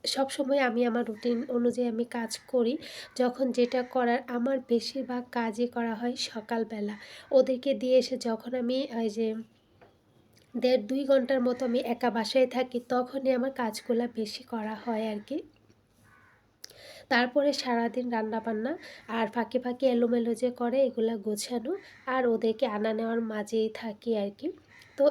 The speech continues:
এইখানে আমি চাচি আর আম্মার জন্য চা করে দিলাম, কারণ সকালের নাস্তাটা তো যেহেতু একটু লেট করে খাবে। আর এবার পরীক্ষা সকাল নয়টায়। আমার যাও কিন্তু পরীক্ষা দিতে আসছে,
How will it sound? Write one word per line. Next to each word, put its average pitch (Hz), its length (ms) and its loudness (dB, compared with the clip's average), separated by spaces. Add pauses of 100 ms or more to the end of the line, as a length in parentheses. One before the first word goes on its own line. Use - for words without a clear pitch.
এইখানে 269 540 4 (360)
আমি 240 280 2
চাচি 269 460 0
আর 285 180 4
আম্মার 226 320 0
জন্য 226 240 0 (140)
চা 240 480 2
করে 240 240 4
দিলাম, 220 340 0 (240)
কারণ 240 220 0
সকালের 240 440 0
নাস্তাটা 240 500 0
তো 262 220 0
যেহেতু 233 320 2
একটু 262 340 -2
লেট 233 280 4
করে 240 240 2
খাবে। 240 380 -6 (440)
আর 233 140 0 (120)
এবার 269 300 0
পরীক্ষা 277 520 0
সকাল 277 440 0 (160)
নয়টায়। 214 420 -2 (280)
আমার 247 320 2
যাও 240 360 4
কিন্তু 262 240 -2
পরীক্ষা 240 480 0
দিতে 240 320 -2
আসছে, 240 580 0